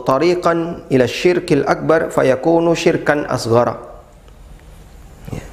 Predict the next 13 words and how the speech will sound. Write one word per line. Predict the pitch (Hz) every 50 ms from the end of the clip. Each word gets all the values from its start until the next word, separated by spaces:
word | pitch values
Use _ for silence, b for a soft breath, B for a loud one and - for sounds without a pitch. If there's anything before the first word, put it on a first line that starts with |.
| - - B B B B B B B
Sesungguhnya | - - 160 147 - 180 208 240 226 208 190 175 170
syirik | 170 - 180 160 165 156
asghar | - - 135 - - 107 110 110 123 147 175 - -
adalah | - 151 139 123 120 123 156 - 156 - -
semua | - 180 165 175 185 208 220 220 202 202 -
perbuatan | 196 160 139 131 123 120 113 107 - - 151 190 226 226 - - B B B B B B B B
yang | - 135 160 170 170 165 156 143
bisa | 135 135 131 - - 190 190 202
mengantarkan | 196 190 180 170 165 156 147 147 151 143 143 - 185 190 190
kepada | 185 185 175 - 123 139 156 156
syirik | - - 143 139 139 -
akbar. | - 143 - 123 131 135 127 127 - - - - - - - - - - - - - - - - - - - - - - - - - - - - - - - - - - - - - - - -
Ya. | - - -